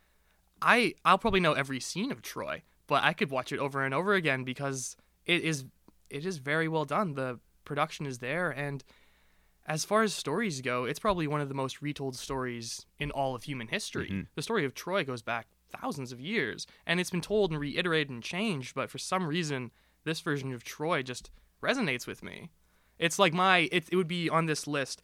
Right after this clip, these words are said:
Speaker 1: what would be considered, like, my epic that I rewatch. It's like the classic hero's journey for me. It's the classic, like, story how it should be, not by the numbers, but sort of, like,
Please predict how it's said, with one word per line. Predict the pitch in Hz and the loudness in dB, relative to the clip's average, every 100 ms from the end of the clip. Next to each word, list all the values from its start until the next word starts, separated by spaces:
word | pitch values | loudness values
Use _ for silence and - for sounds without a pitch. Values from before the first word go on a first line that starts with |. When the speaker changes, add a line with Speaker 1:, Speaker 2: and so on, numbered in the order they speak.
| - - | -16 -8
Speaker 1:
what | 151 | -4
would | 139 | -4
be | 139 | -6
considered, | 135 135 131 | -6 -6 -6
like, | 120 107 - | -4 -6 -4
my | 117 - | -6 -2
epic | 139 - 107 - - _ - | -4 -4 -8 -10 -16 _ -4
that | 135 | -2
I | 120 | 0
rewatch. | 113 107 107 82 - | -2 -6 -4 -4 -6
It's | - | -6
like | 160 | -4
the | 160 | -4
classic | - 156 147 151 | 2 2 2 -2
hero's | - 156 139 123 | -4 -2 -2 -2
journey | 143 135 135 | -4 -2 -4
for | 131 143 | -6 -8
me. | 131 127 117 | -6 -6 -4
It's | 113 - - - - - | -4 -4 -8 -12 -20 -4
the | 156 | -2
classic, | - 131 135 127 | 2 2 2 -2
like, | 120 - _ _ - | -4 -6 _ _ -10
story | - 185 170 147 | 0 6 8 8
how | 156 | 6
it | 143 | 6
should | - 160 139 | 2 0 2
be, | 139 135 | 0 2
not | 165 - | 2 6
by | 160 | 6
the | 147 | 6
numbers, | 139 131 123 120 113 | 2 0 -2 -6 -4
but | 123 - | -6 -4
sort | - 131 | -6 -4
of, | 120 | -4
like, | 123 107 104 | -6 -8 -8